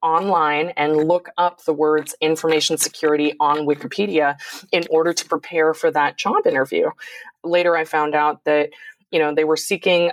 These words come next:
a new college grad. And so the expectation for previous experience and knowledge in the field was pretty low bar. And that's just been, that's history. You know, I found myself learning a lot and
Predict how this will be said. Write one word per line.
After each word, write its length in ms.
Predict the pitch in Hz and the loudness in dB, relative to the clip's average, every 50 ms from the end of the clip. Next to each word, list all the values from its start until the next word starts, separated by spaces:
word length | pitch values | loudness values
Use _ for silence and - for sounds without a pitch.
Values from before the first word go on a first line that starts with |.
| - | 0
a 60 | 156 147 | 0 0
new 180 | 147 151 156 | 2 2 0
college 360 | 151 - 190 185 196 196 - | 0 0 0 0 0 -2 -4
grad. 440 | - 160 156 151 147 147 151 151 - - | -2 -2 0 2 2 2 0 0 -2 -4
And 160 | 143 151 151 | -6 -6 -4
so 240 | - - 147 147 147 | 0 2 2 2 2
the 180 | 143 151 - - | 0 -2 -2 -2
expectation 800 | 160 160 - - - - - - - 160 151 - - 156 156 156 | -2 -2 -2 -4 -6 -6 -4 -2 0 0 0 2 0 0 0 -2
for 260 | - - 151 147 147 139 | -2 0 0 0 0 0
previous 480 | 143 - - 165 160 160 160 160 156 - | -2 -4 -4 -2 2 2 2 2 0 -2
experience 600 | - - - - - 147 143 143 139 143 143 - | -8 -8 -8 -6 -2 0 0 2 2 0 0 -2
and 160 | - 147 143 | -4 -6 -4
knowledge 320 | 151 160 175 196 220 214 220 | -2 0 0 2 0 0 0
in 100 | 226 226 | 0 -2
the 60 | 220 | -2
field 360 | - - 214 220 233 240 220 | -2 0 0 2 2 0 0
was 160 | - 139 135 - | -2 -6 -4 -4
pretty 200 | - 156 170 180 | -2 -2 0 2
low 180 | 170 151 151 | 2 2 2
bar. 340 | 151 143 127 117 139 196 202 _ - - - - - - - - - | 4 2 2 2 2 0 -2 _ -20 -20 -20 -20 -20 -20 -18 -10 -4
And 140 | - 175 185 | -2 0 2
that's 280 | 190 190 185 - - - | 2 2 2 0 -2 -2
just 280 | - 180 165 - - | 0 0 0 0 0
been, 420 | - 165 156 156 151 156 156 156 - _ _ _ - | 0 2 2 2 2 2 0 0 -4 _ _ _ -2
that's 220 | - 156 151 - - | -2 -2 -2 0 -2
history. 420 | 175 156 - - - 135 - - - _ _ - | 0 0 0 0 -2 -2 -2 -4 -14 _ _ -2
You 100 | 170 160 | 0 2
know, 320 | 147 147 147 147 156 165 - - - - - - - - _ - | 2 4 2 2 2 -2 -6 -10 -16 -18 -16 -16 -18 -14 _ -4
I 140 | 160 156 151 | -2 -2 -2
found 340 | - - 180 165 175 185 185 | -2 -2 0 0 2 2 2
myself 680 | 185 180 175 - - 175 160 156 156 156 156 - - - - - - - - - - _ - | 0 0 0 -2 0 2 2 4 4 2 0 -4 -10 -20 -20 -20 -20 -20 -20 -20 -20 _ -12
learning 560 | - 151 156 165 165 165 170 170 175 175 170 - | -8 -4 -2 0 0 2 2 2 0 0 0 0
a 80 | 151 | 0
lot 640 | 147 147 147 147 147 147 156 190 277 311 - - - - - - _ - | 0 2 2 0 2 2 2 2 2 0 -4 -10 -12 -12 -16 -14 _ -2
and 560 | 165 165 170 165 160 160 160 160 160 160 - | 0 2 2 2 2 2 2 0 -2 -4 -8